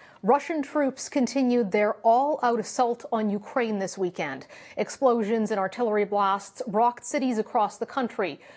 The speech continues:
forcing nearly one hundred and twenty thousand Ukrainians to flee their homes. And thousands more volunteers are taking up arms to fight. Ukraine and the West are saying that Vladimir Putin plans to topple the democratically elected government of Ukraine by force.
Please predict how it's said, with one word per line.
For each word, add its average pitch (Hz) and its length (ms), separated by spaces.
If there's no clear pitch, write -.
forcing 277 400
nearly 254 320
one 247 360
hundred 285 360
and 269 100
twenty 220 380
thousand 240 600
Ukrainians 202 840
to 240 80
flee 202 220
their 202 140
homes. 202 500
And 196 80
thousands 214 440
more 233 300
volunteers 202 960
are 226 180
taking 214 380
up 180 180
arms 233 520
to 226 100
fight. 185 460
Ukraine 214 340
and 202 100
the 190 60
West 202 320
are 214 140
saying 202 280
that 202 140
Vladimir 214 400
Putin 254 420
plans 247 320
to 247 100
topple 285 600
the 214 100
democratically 254 920
elected 214 500
government 254 480
of 254 100
Ukraine 220 600
by 202 220
force. - 560